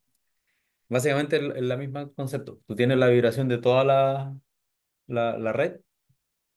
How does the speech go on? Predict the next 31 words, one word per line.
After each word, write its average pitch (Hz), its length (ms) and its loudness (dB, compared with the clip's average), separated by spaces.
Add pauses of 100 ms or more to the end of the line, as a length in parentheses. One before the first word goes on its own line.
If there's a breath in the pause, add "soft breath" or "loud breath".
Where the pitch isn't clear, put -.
(480)
y 113 200 -8
que 110 200 -8
quisieras 120 360 -6
calcular 123 320 -2
la 120 140 -2
energía 113 280 -6
cinética 123 480 -4
del 143 100 0
sistema, 135 380 -4
a - 20 -2
la 107 100 0
energía 135 480 -4 (220)
del 123 160 -2
sistema, 151 380 -6 (420)
va 113 60 -2
a - 0 -
haber 113 120 0
una 113 120 -2
parte 117 220 -2
que 113 80 0
es 113 40 2
energía 110 300 -4
cinética, 123 560 -6 (600 soft breath)
y 139 160 2
los, 123 300 4 (400)
dependiendo 120 500 0
en 120 120 0
qué 143 140 -2
frecuencia 151 480 -2
estén 147 300 -6
en, 135 280 -10